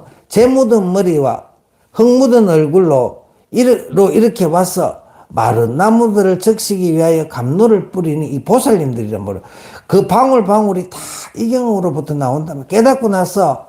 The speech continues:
어, 흙 묻은 머-, 흙 묻은, 어, 재 묻은 머리와 흙 묻은 얼굴로 이렇게 우리들 곁에 와서, 어, 이경을 설해주는 거지. 방울방울 다 이경으로부터 나온다.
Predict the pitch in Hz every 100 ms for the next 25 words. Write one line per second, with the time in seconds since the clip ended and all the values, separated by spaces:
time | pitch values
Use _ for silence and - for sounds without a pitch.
0 | - 151 165 - - 226 247 262 208 202
1 | 202 180 - 147 214 247 269 220 208 -
2 | 170 165 - - - _ _ - 233 277
3 | 277 240 208 208 196 175 156 - 190 226
4 | 254 240 196 165 165 202 180 190 156 156
5 | 214 214 185 220 214 196 160 180 175 175
6 | - - 120 151 160 208 202 220 190 139
7 | 202 208 175 170 185 185 147 - _ _
8 | _ - 208 226 175 190 185 151 160 214
9 | 233 208 160 185 151 147 180 226